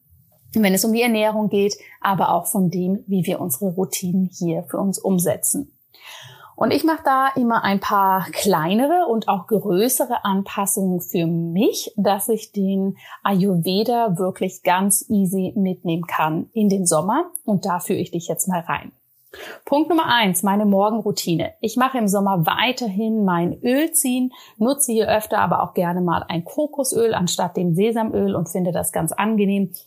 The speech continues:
hier diesen Wechsel zu haben. Das Kokosöl hat ja zusätzlich auch eher eine kühlende Komponente.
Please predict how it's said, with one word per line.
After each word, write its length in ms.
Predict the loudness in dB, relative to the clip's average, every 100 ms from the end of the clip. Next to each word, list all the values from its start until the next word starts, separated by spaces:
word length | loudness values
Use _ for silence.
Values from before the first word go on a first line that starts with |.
| _
hier 240 | 2 2 2
diesen 340 | 0 0 0
Wechsel 380 | 0 0 -2 0
zu 200 | -4 0
haben. 360 | 0 0 -2 -6 -20 _
Das 180 | -4 -2
Kokosöl 580 | -4 -2 -2 0 0
hat 140 | -2 -4
ja 80 | -4
zusätzlich 640 | -2 0 0 -2 -4 -2
auch 200 | -2 -2
eher 220 | -2 0
eine 220 | -2 -4
kühlende 580 | -4 -2 2 2 2 0
Komponente. 1000 | -2 -4 -4 -2 -2 0 -2 -4 -6